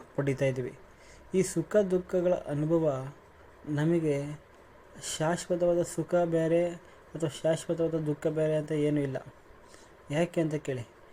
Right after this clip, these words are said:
ಯಾಕೆಂದರೆ ಎಲ್ಲವೂ ಕ್ಷಣಿಕವಾಗಿ ನಮಗೆ ಸುಖ ದುಃಖ ಮತ್ತು ದುಃಖ ಸುಖ ಹೀಗೆ ಬದಲಾವಣೆ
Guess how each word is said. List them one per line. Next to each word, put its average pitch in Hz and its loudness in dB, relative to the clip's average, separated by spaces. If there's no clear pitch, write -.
ಯಾಕೆಂದರೆ 151 -2
ಎಲ್ಲವೂ 160 0
ಕ್ಷಣಿಕವಾಗಿ 151 -2
ನಮಗೆ 160 0
ಸುಖ - -6
ದುಃಖ 147 -8
ಮತ್ತು 156 -10
ದುಃಖ 147 -6
ಸುಖ 139 -6
ಹೀಗೆ 180 2
ಬದಲಾವಣೆ 165 2